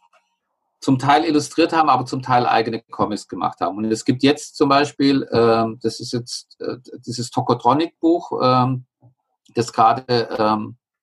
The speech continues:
frisch rausgekommen ist im Ventil Verlag, wo circa zehn Leute, einige davon aus Frankfurt, Moni Port, Philipp Wächter, Christopher Tauber, einzelne Songs von Tokotronic dann, ähm,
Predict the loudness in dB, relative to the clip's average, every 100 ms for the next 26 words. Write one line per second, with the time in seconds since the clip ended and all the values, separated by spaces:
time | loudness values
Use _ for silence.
0 | _ _ -10 0 0 2 0 0 -4 0
1 | 0 0 -4 -4 -10 -4 -2 0 -2 0
2 | -2 0 0 4 4 2 -4 _ -20 -20
3 | -20 -20 _ -4 2 4 4 4 2 0
4 | -8 -20 _ -20 -20 -20 _ -20 -20 -4
5 | -2 0 0 0 0 2 2 0 0 0
6 | 0 -2 -2 -4 0 0 0 -4 -4 -4
7 | -4 -6 0 0 0 -6 -6 -6 -4 -8
8 | -6 -6 -4 -6 _ _ -6 -4 -4 -4
9 | -4 0 2 2 0 -4 -20 -20 -10 0
10 | 2 2 -2 -2 2 2 2 -4 -2 -2
11 | -2 0 2 2 -2 0 0 0 -4 -2
12 | 0 0 -4